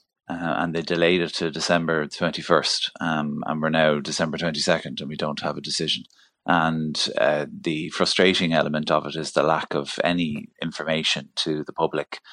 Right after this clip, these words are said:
uh, including myself, uh, when I inquired as to when we can expect these processes to be completed. I completely understand this is a, an, an enormous piece,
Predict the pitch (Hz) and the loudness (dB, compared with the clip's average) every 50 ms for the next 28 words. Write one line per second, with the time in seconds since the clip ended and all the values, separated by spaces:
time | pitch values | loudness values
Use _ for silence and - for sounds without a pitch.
0 | - _ - - 147 - - - 76 73 185 220 220 196 73 - 73 - - - | -18 _ -4 -2 0 0 0 0 2 4 6 6 6 6 2 0 -2 -2 0 2
1 | 71 76 73 - - - - - - - - 80 82 80 80 78 73 76 - - | 0 0 0 -2 -6 -8 -8 -8 -8 -4 -2 0 0 0 0 -2 -4 -4 -2 -2
2 | 82 78 78 80 73 - - _ - _ _ _ - - 78 80 - - - - | 0 0 0 -2 -4 -6 -10 _ -20 _ _ _ -2 0 0 0 2 0 -2 0
3 | - - 82 78 78 76 73 - - - 90 87 87 90 85 85 85 71 - - | 0 0 2 0 0 -2 -4 -6 -4 2 4 4 4 4 2 0 -2 -2 -2 -4
4 | 71 69 78 - - 85 76 - _ - 78 71 - - - 78 73 - - 80 | -4 -4 -6 -6 -2 -4 -4 -4 _ -8 -8 -8 -4 2 2 2 2 4 0 -2
5 | 73 - - 76 71 - - - - 82 78 - - 87 - - 80 78 - - | 0 0 -2 -4 -4 -6 -6 -6 -4 -4 -6 -6 -6 -10 -6 -4 -2 -2 -2 -2
6 | 65 - - - - - - - - - - - 76 - - - - - 104 90 | -4 -4 -8 -10 -10 -18 -12 -6 -4 -4 -4 -2 2 4 4 6 6 6 4 2
7 | 82 76 - - - 87 87 82 80 80 80 76 - - 78 76 - 64 - - | 2 2 0 0 2 4 4 4 4 0 -2 -2 -2 -4 -4 -2 -2 -4 -2 -2
8 | - 76 80 82 82 82 85 85 85 85 87 92 92 95 95 92 87 78 - - | -2 -2 -2 -2 -2 -2 0 0 2 4 6 8 8 8 8 6 4 2 0 -2
9 | - - - 76 71 - - - | -2 -2 -4 -4 -2 -2 -2 -4